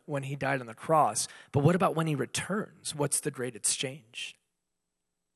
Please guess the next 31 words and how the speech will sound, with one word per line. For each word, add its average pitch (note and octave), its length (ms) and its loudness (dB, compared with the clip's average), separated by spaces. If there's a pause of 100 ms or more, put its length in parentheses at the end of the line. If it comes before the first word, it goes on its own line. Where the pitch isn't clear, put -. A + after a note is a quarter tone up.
(280)
I D3 120 8
wrote, D3+ 200 10
"Does E3 180 4
he E3+ 80 6
not F#3+ 280 8
offer E3+ 400 4
a E3+ 80 4
great D#3+ 300 6
exchange E3+ 920 2 (280)
then D#3+ 260 6
as C#3 140 2
well? E3 280 4
Does D3+ 180 -2
he E3+ 140 0
offer D3+ 540 0 (240)
not D#3 320 4
a F3 80 -6
second F3+ 420 2
great C#3+ 220 0
exchange? C3+ 540 -4
Because D3+ 260 -2
we E3 220 -2
will G3 140 0
have C#3+ 160 -4
an D3+ 60 -2
opportunity D3+ 480 -4
to C#3 60 -14
give C#3+ 240 -6
back C#3 280 -6
our C3 100 -4
keys D#3 680 -4